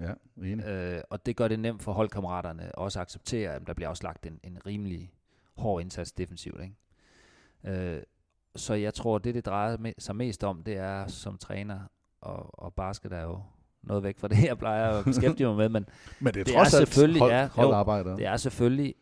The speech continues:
Speaker 2: at, at, øhm, sørge for, at de to spillere, de kommer til at fungere bedst muligt sammen.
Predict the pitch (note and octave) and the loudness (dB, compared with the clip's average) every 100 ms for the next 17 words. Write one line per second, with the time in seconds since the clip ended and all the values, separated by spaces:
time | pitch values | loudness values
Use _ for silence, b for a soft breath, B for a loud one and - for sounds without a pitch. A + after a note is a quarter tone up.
0 | - G#2 F#2+ F#2 - _ _ _ - G#2 | -6 -2 -2 -4 -10 _ _ _ -6 -4
1 | G2 F#2+ F#2 F2 F2 F#2 F#2+ G2+ _ _ | -2 -2 -4 -6 -8 -16 -20 -20 _ _
2 | _ _ _ _ _ _ _ _ - - | _ _ _ _ _ _ _ _ -16 -4
3 | G#2 A2+ - G#2 G#2 - F#2 F2+ _ - | -2 -2 -2 -2 -4 -10 -12 -12 _ -8
4 | B2+ - A#2 G#2+ - G2 G#2 F#2 - _ | -8 -2 -2 -2 -4 -4 -4 -8 -14 _
5 | _ _ _ _ _ A2 - G#2 F#2 F#2 | _ _ _ _ _ -12 -4 -4 -4 -6
6 | A2+ F#2 - F#2 F#2+ F#2 - F#2 F#2+ F#2 | -4 -6 -6 -10 -8 -6 -6 -8 -6 -8
7 | F2+ F2 - | -6 -12 -14